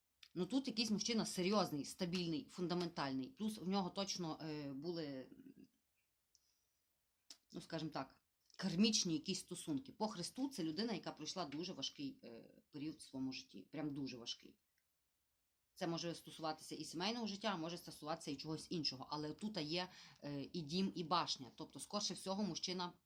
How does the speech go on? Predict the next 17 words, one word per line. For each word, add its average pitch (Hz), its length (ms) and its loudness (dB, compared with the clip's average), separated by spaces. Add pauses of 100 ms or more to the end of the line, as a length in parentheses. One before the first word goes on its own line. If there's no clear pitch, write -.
м, 147 220 -4
був 170 240 0
вже 139 140 0
одружений 156 680 -2
і 147 40 -4
має 147 260 0
досвід. - 340 -8 (1200)
Плюс - 320 0
башня, 190 400 6
дім, 175 360 0
ну, 180 140 2
тут - 200 -2
фундаментальний, 220 880 2
тут - 180 -10
стабільний, 156 580 0
тут - 200 -8
серйозний. 139 680 -2